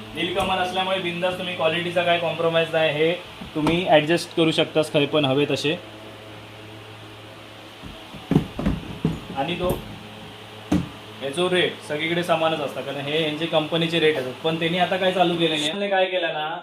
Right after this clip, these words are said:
प्रत्येक खुर्ची असून दे किंवा कपाट असून दे, त्याला तीन वर्षाची वॉरंटी दिली ना, no condition apply.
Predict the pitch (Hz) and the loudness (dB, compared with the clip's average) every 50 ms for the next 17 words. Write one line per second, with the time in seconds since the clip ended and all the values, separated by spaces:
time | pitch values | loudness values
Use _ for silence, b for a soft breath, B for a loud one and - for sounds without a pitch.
0 | - - - 165 160 - - 156 196 180 - - - 160 156 151 147 - 180 180 | -12 -12 -8 -8 -8 -8 -8 -8 -8 -8 -8 -8 -8 -10 -8 -8 -8 -6 -4 -4
1 | 175 175 - 170 170 170 170 170 170 170 175 180 175 170 156 - 165 160 147 139 | -4 -4 -6 -6 -6 -6 -6 -6 -6 -6 -6 -4 -2 -2 -2 0 0 -2 0 -2
2 | 131 131 127 127 127 131 139 139 147 143 - 160 160 160 160 160 156 147 - 160 | -4 -4 -6 -8 -6 -4 -4 -4 -4 -4 -6 -6 -8 -8 -6 -4 -4 -4 -6 -8
3 | 156 165 156 143 143 139 151 151 147 151 156 139 135 127 127 120 131 135 165 170 | -8 -6 -4 -2 -2 0 -2 -4 -4 -8 -6 -6 -4 -4 -4 -6 -8 -10 -10 -12
4 | - _ _ _ _ _ - 127 143 151 147 151 151 147 147 151 143 165 160 151 | -14 _ _ _ _ _ -8 -6 -6 -6 -4 -4 -6 -4 -4 -6 -8 -8 -8 -10
5 | 131 - - 110 101 90 | -10 -10 -10 -14 -16 -16